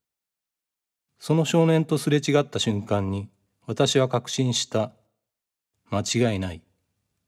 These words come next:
少年は私だ。翌日、私はカウンセリングルームを訪れた。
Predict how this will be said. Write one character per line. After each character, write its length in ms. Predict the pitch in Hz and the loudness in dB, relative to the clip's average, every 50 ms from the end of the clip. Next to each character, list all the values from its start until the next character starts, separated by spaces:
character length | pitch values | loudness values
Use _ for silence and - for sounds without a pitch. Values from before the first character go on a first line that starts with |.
| _ _ | _ _
少 260 | - - - 120 127 | -6 -2 0 2 2
年 220 | 127 127 120 120 120 | 2 2 0 0 0
は 100 | 113 107 | 0 0
私 380 | 104 104 101 - 104 - - 98 | -2 -2 -2 -2 -4 -4 -4 -6
だ。 200 | 101 95 92 - _ _ _ _ _ _ _ _ _ _ _ _ _ _ _ _ _ _ _ _ _ _ _ _ _ _ _ _ _ _ _ _ _ _ _ _ | -8 -10 -12 -16 _ _ _ _ _ _ _ _ _ _ _ _ _ _ _ _ _ _ _ _ _ _ _ _ _ _ _ _ _ _ _ _ _ _ _ _
翌 220 | - 135 135 127 185 | -2 -2 -2 0 -2
日、 260 | 160 175 165 - 160 | -4 -4 -2 0 0
私 340 | 156 151 - 151 139 - 143 | 2 2 2 0 0 2 2
は 100 | 139 131 | 2 4
カ 120 | 135 131 | 4 2
ウ 80 | 143 156 | 4 4
ン 120 | 160 151 | 2 2
セ 100 | 151 170 | 0 0
リ 140 | 147 156 156 | 0 2 2
ン 100 | 156 156 | 2 0
グ 160 | 147 156 156 | 0 0 0
ル 120 | 147 139 | 2 2
ー 40 | 127 | 2
ム 180 | 107 98 92 87 | 0 0 -4 -6
を 60 | 87 | -6
訪 240 | - - 98 98 113 | -6 -6 -4 -4 -4
れ 120 | 101 98 | -6 -6
た。 200 | - - 92 - | -10 -14 -18 -20